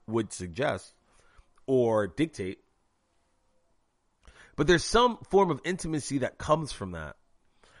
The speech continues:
that comes from engaging in the activities that really allow for us to bond with each other around the commonality of wanting this job,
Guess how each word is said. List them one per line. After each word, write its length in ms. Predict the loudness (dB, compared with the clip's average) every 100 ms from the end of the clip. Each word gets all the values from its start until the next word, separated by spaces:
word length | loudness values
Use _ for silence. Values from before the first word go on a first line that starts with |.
| _
that 180 | -4 -4
comes 320 | 0 0 0
from 320 | -2 0 0 -2
engaging 800 | -8 -6 -6 -6 -6 -8 -6
in 100 | -6
the 140 | -4 -6
activities 840 | -6 -8 -6 -4 -4 -4 -6 -10 -18 _ _ -8
that 140 | -8
really 580 | -6 -4 0 0 2 0
allow 640 | 0 -2 -2 0 0 0
for 300 | -4 -4 -2
us 180 | -2 -4
to 120 | -6 -8
bond 580 | -6 -6 -4 -4 -6
with 220 | -6 -8 -8
each 160 | -10
other 420 | -10 -8 -10 -10 -14 _ _ _ _
around 380 | -4 -2 -2 -2
the 80 | -4
commonality 1040 | -4 -4 -4 -6 -4 -4 -4 -4 -6 -10 -16 -20 -20 -8
of 180 | -6
wanting 840 | -4 -2 -2 -2 -4 -6 -8 -12 -14 -20 _ _ _ _ _ _ _ _ _ _ _ _ _ -16
this 400 | -6 -4 -4 -8
job, 680 | -4 0 0 -2 -4 -10